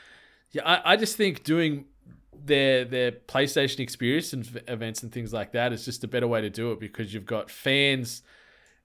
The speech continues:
that are invested with Sony as opposed to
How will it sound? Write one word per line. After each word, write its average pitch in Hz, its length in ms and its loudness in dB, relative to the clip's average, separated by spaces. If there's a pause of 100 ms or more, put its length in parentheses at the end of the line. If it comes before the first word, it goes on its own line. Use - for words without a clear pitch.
that 120 160 -2
are 113 220 0 (260)
invested 123 640 0
with 113 120 -4
Sony 113 440 -2
as 107 120 -8
opposed 117 540 0
to 107 360 -4